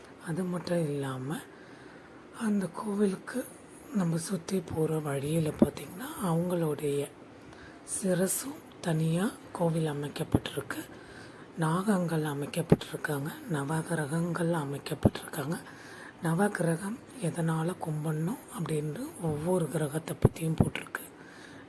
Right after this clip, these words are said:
நாகங்களை பத்தியும் போட்டிருக்கு. மிஸ் பண்ணிடாதீங்க. அந்த அம்மனை சுத்தி ஆயிரத்தெட்டு லிங்கங்கள் அமைக்கிறதுக்கான வேலைகளும் நடந்துட்டுருக்கு. அதே கோவில்ல உலகத்துல ஃபர்ஸ்ட் டைம்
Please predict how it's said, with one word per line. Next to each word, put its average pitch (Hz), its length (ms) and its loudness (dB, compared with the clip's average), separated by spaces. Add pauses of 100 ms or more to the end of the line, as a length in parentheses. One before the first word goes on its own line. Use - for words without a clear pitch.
நாகங்களை 170 600 0 (100)
பத்தியும் 160 540 0
போட்டிருக்கு. - 600 -2 (680)
மிஸ் 160 280 0
பண்ணிடாதீங்க. 143 580 2 (420)
அந்த 180 220 2
அம்மனை 170 500 2
சுத்தி - 640 -4 (520)
ஆயிரத்தெட்டு 185 600 0
லிங்கங்கள் 160 600 2
அமைக்கிறதுக்கான 156 1300 -2 (100)
வேலைகளும் 143 580 -2 (500)
நடந்துட்டுருக்கு. 143 760 -2 (500)
அதே 170 500 2
கோவில்ல 139 580 -2 (680)
உலகத்துல 165 680 0 (140)
ஃபர்ஸ்ட் - 420 -6 (120)
டைம் - 280 -10